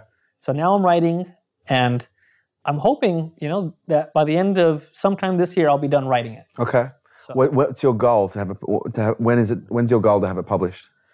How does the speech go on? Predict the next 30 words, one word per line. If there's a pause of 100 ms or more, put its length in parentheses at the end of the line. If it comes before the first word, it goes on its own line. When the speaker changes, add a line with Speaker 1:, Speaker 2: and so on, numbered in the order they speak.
(680)
Speaker 1:
My
goal
would
be
Speaker 2:
To
put
it
out
there.
Speaker 1:
feasibly, (200)
maybe,
like, (100)
early
next
year. (160)
Speaker 2:
Okay. (520)
And
wh-,
have
you
got
a (120)
working
title? (1800)
Speaker 1:
Not
yet.
Speaker 2:
Not
yet?
Speaker 1:
Not
yet.